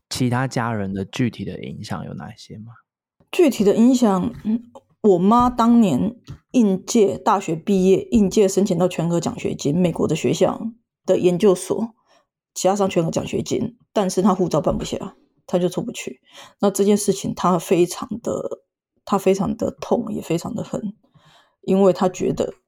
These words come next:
Speaker 2: 整件事情她没有做任何事情，就莫名其妙被挡住，不能出国念书，所以这件事情她非常非常的怨。那然后还有，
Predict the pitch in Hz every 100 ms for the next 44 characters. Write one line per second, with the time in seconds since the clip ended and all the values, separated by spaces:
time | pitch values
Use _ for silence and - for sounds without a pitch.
0 | _ _ _ _ - 180 139 226 214 214
1 | 175 156 139 - 196 190 180 208 175 -
2 | - 240 233 208 190 - 220 - - -
3 | - _ _ _ _ _ - 226 196 226
4 | 185 175 190 190 214 - - - 208 -
5 | 214 - - 185 165 - 175 - 165 170
6 | - - - _ _ _ - - - -
7 | 196 190 185 185 156 160 175 - - 180
8 | 175 - 160 - - - - - - _
9 | - - - 202 202 185 160 170 202 202
10 | 170 175 185 165 156 151 - 202